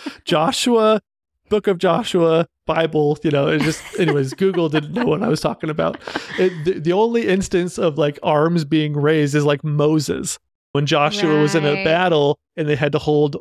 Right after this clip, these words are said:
Speaker 2: Moses's arms up and then they would win when his arms were up. Now, so this is where
Speaker 1: So
Speaker 2: I
Speaker 1: it should be called the Moses tree.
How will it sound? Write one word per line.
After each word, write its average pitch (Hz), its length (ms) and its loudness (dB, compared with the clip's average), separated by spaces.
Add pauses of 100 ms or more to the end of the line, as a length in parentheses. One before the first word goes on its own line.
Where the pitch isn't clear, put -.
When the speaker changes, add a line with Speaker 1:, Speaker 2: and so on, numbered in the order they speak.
Speaker 2:
Moses's 143 560 0
arms 165 440 0
up - 420 -2 (100)
and 147 220 0
then 143 100 0
they 147 140 2
would 139 240 -2
win 151 380 0
when 135 120 0
his 135 100 0
arms 131 300 -2
were 147 160 -4
up. 165 180 0 (380)
Now, 151 400 -2
so 175 180 0
this 180 220 0
is 208 180 0
where 170 180 2
Speaker 1:
So 156 60 4
Speaker 2:
I 151 40 4
Speaker 1:
it 151 100 0
should 320 220 -2
be 277 100 0
called 233 280 -2
the 208 60 -2
Moses 214 600 0
tree. 208 320 -2